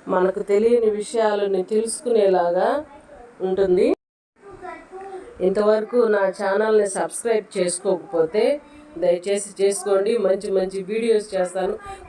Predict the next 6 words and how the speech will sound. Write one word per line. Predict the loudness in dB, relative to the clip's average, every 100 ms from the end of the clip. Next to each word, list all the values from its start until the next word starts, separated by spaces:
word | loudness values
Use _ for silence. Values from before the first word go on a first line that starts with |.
| -4
తెలియని | 0 2 2 0 -2 -6 -16 -20 -10
కొత్త | -10 -6 -2
విషయాలని | 0 0 0 0 2 0 -2 -2 -8 -20 -4
మీ | 2 4
ముందుకు | 4 0 -4
తీసుకొస్తాను. | -4 -4 0 -2 0 0 2 4 2 0 -8